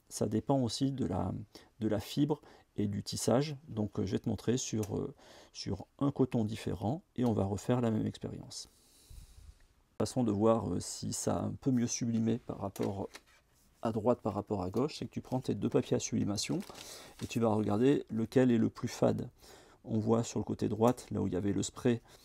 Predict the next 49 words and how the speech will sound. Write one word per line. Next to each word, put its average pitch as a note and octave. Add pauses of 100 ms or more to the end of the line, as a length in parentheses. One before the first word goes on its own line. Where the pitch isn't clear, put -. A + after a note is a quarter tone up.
(420)
que -
le G2+
papier, A#2
euh, F#2+ (360)
a G2+
moins A#2+
d'encre A#2+ (420)
que C3 (120)
celui G#2+
de F#2
gauche. A#2
Donc G#2+
en G2+
fait, -
l'effet A2+
gazeux A2+
s'est -
mieux G#2
passé A#2
sur -
celui G#2
de -
droite G#2+ (640)
par G#2+
rapport G2+
à F#2
l'autre. A#2+
Donc -
la -
transposition A#2+ (580)
et G#2+
a - (100)
un B2+
peu C3+
mieux A#2+
fonctionné A2 (120)
sur -
la A2
partie A2
droite. -
Alors A2
c'est -
pas -
hallucinant A2+
par G2+
rapport G#2
à G2+
un G2
vinyle, A2